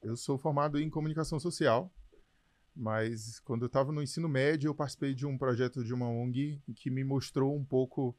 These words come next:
é, do marketing, né? Eu fui diretor de marketing de uma empresa escolar. E aí eu saí do que eu queria em termos de psicologia e acabei buscando algo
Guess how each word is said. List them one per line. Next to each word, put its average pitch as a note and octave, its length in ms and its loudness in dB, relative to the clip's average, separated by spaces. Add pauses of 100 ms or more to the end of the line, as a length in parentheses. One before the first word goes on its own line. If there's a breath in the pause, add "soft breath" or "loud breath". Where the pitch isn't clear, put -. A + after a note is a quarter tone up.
(640 soft breath)
é, G#2+ 380 2
do A#2 160 -2
marketing, A#2 640 0
né? A2 100 -4
Eu A2+ 80 -6
fui B2 100 -8
diretor A#2+ 320 -2
de B2 80 -4
marketing A#2+ 460 -4
de A#2+ 100 -4
uma B2 420 -4 (480)
empresa B2+ 800 -2 (1040)
escolar. A#2+ 540 2 (760 soft breath)
E A#2 260 0
aí B2+ 440 2
eu C#3+ 300 0
saí C#3+ 560 2
do F#3 200 -2
que - 120 -2
eu F3 80 6
queria C3+ 600 2
em C3 100 -4
termos C3+ 240 0
de A#2+ 60 -6
psicologia C#3+ 1000 0
e C#3 140 -2
acabei C3+ 480 0
buscando C3+ 640 -2
algo A#2+ 440 0